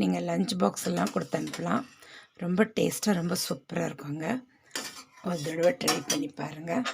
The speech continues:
இப்போ இது மேல இருக்கிற அந்த தோலை நம்ம எடுத்துடலாம் அப்படியே. சரிங்களா? பாருங்க, எவ்வளோ அழகா வந்துருது. அதனால தான் நானு ரெண்டு, ரெண்டு துண்டா போட்டேன். இப்போ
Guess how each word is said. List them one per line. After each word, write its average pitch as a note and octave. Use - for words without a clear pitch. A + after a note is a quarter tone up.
இப்போ -
இது E3+
மேல D3+
இருக்கிற C#3+
அந்த C#3+
தோலை D#3
நம்ம E3
எடுத்துடலாம் -
அப்படியே. D3
சரிங்களா? D3
பாருங்க, C#3
எவ்வளோ F3
அழகா E3
வந்துருது. D3+
அதனால D#3+
தான் G#3+
நானு E3+
ரெண்டு, D3+
ரெண்டு D3
துண்டா C#3+
போட்டேன். -
இப்போ -